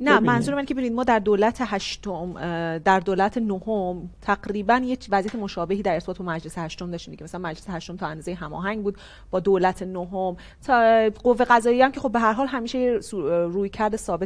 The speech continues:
Speaker 2: داشت، حالا غیر از مثلاً یک دوره‌ای در دوره
Speaker 1: نه،
Speaker 2: آقای شاه
Speaker 1: هیچ
Speaker 2: بود؟
Speaker 1: وقت اینا هماهنگ نبودن. ببینید خانم، اه، توی ایران بخش عمده‌ای از نیروها خارج از ساخت رسمی عمل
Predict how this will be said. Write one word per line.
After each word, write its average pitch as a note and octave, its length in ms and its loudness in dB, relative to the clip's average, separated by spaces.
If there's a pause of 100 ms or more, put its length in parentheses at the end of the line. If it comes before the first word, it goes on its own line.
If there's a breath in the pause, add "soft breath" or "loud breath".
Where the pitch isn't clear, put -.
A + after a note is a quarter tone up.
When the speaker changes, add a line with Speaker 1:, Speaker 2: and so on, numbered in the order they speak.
Speaker 2:
داشت، E3 260 -8
حالا E3 140 -4
غیر D3+ 200 -6
از D3+ 140 -4
مثلاً D#3+ 240 -10
یک D#3 200 -10
دوره‌ای D3 240 -4
در D3+ 160 -2
دوره D#3 220 -4
Speaker 1:
نه، C4 120 4
Speaker 2:
آقای G#3 180 6
شاه C#4 120 2
Speaker 1:
هیچ F4 80 -6
Speaker 2:
بود؟ C#4+ 80 -2
Speaker 1:
وقت - 140 -2
اینا G3+ 200 0
هماهنگ E3+ 520 -2
نبودن. C#3+ 360 -4
ببینید F3+ 440 0
خانم، D#3 400 -6 (680 loud breath)
اه، - 280 0 (920)
توی E4 200 4
ایران F#3 680 2 (400)
بخش - 400 -4
عمده‌ای D#3+ 420 -2
از D3 280 -6
نیروها D3 340 -4
خارج D3 480 -4
از B2 100 -6
ساخت - 440 -12
رسمی - 460 -8
عمل A#2 280 -8